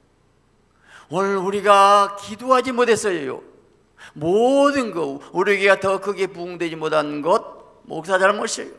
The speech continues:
모두가 우리 책임으로 돌리라고요.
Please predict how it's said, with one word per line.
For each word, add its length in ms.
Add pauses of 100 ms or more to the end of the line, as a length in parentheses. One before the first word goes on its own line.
(680)
모두가 640
우리 300
책임으로 520
돌리라고요. 920